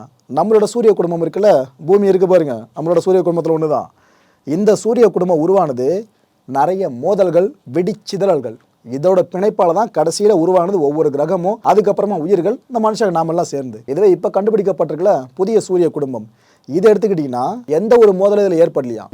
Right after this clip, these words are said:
எந்த ஒரு வெடிச்சிதறல் கூட இதுல ஏற்படவே இல்லையா. அப்பேற்பட்ட நேர்த்தியான ஒரு சூரிய குடும்பம் இதுன்னு ஆய்வாளர்கள் கிளைம் பண்றாங்க.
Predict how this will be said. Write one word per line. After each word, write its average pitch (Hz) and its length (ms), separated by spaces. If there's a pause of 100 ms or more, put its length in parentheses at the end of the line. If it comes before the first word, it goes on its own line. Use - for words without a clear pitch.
(120)
எந்த 214 160 (100)
ஒரு 165 100 (100)
வெடிச்சிதறல் 190 640
கூட 156 140 (160)
இதுல 170 240
ஏற்படவே 156 400
இல்லையா. 107 220 (640)
அப்பேற்பட்ட 208 600 (280)
நேர்த்தியான 208 760 (140)
ஒரு 156 200
சூரிய 214 280 (100)
குடும்பம் 147 260 (140)
இதுன்னு 170 260 (260)
ஆய்வாளர்கள் 190 480
கிளைம் 165 220
பண்றாங்க. 113 340